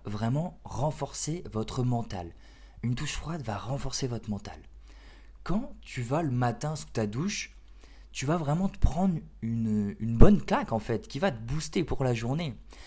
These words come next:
Alors oui, ce n'est pas forcément agréable sur le moment, j'en conviens. Mais la sensation quand tu es sorti de ta douche est juste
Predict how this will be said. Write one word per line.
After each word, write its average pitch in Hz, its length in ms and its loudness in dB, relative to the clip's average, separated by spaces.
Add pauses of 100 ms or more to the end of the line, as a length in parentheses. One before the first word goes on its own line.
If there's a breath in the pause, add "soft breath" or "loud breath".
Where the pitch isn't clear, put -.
(240 loud breath)
Alors 101 300 -6
oui, 202 340 -2 (200)
ce - 160 -6
n'est 113 140 4
pas 143 200 2
forcément 135 640 -4
agréable 104 480 -4
sur 110 160 -6
le 110 60 0
moment, 120 380 0
j'en 117 260 -4 (160)
conviens. 104 500 -2 (640 loud breath)
Mais 104 120 -2
la 107 140 -4
sensation 175 880 -4 (360)
quand 107 140 -6
tu - 240 -6
es 98 40 -2
sorti - 500 -2
de 131 120 0
ta 110 160 2
douche 123 380 -4
est 95 120 -6
juste 101 440 -10